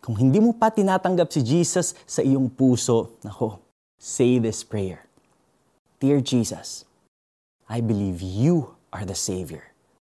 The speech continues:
the Savior that I need. I accept you into my heart today." If you said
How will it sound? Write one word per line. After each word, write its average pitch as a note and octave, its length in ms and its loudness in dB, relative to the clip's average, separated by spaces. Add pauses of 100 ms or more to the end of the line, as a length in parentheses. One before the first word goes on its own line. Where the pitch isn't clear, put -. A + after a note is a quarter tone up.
(260)
the - 80 -12
Savior B2+ 400 0
that - 240 -14
I B2 480 -4
need. G#2 400 0 (800)
I F#2 160 -12
accept - 640 -12
you C3 400 4 (240)
into A2 240 -4
my B2+ 160 0
heart G2+ 320 -4 (720)
today." F2 400 -12 (800)
If - 80 -16
you A#2 80 -6
said C3+ 240 2